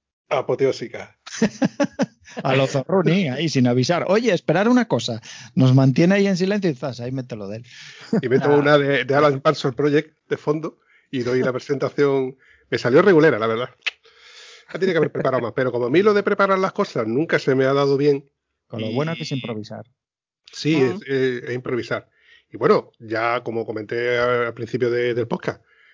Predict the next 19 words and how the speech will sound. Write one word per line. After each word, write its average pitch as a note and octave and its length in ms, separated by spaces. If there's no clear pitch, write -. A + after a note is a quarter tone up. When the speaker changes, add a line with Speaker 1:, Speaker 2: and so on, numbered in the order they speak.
Speaker 1:
a A2+ 120
mí A#2 120
lo C#3 100
de D#3 80
grabar C#3+ 640
directo C#3+ 680
al B2+ 200
micro, C#3+ 440
mirando C#3+ 320
al C3+ 80
micro, C#3+ 420
mirando C#3 280
al C#3 60
ordenador, C3 500
darle C#3 160
al C#3 80
botón C3 240
del B2 120
rec, D3+ 280